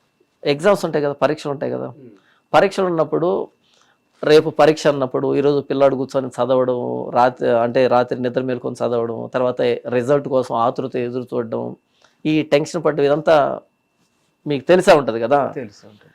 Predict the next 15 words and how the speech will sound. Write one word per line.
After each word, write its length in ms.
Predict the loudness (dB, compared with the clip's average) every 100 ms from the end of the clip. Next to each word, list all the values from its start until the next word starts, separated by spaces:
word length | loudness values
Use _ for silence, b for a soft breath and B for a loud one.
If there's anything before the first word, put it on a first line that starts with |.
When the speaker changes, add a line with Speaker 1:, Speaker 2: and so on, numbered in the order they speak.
| _
Speaker 1:
మరి 140 | -4 -2
పిల్లాడు 600 | 0 6 6 8 8 8
ఇంత 340 | 6 4 2
కష్టపడ్డము, 880 | 4 4 2 0 2 4 4 2 2
ఇంత 240 | 0 0
మేలుకొని 500 | 0 2 2 2 0
చదవడము, 640 | 2 0 2 0 -2 -2 0
లేకపోతే 420 | 0 0 0 0
పరీక్ష 380 | 2 0 0 0
రాసి 220 | 0 0
పాస్ 280 | 0 2 0
అవుతానా, 320 | -2 -2 -2
ఫెయిల్ 220 | -2 0
అవుతానా, 300 | 0 -2 -4
ఇంత, 500 | -4 -4 -4 -6 2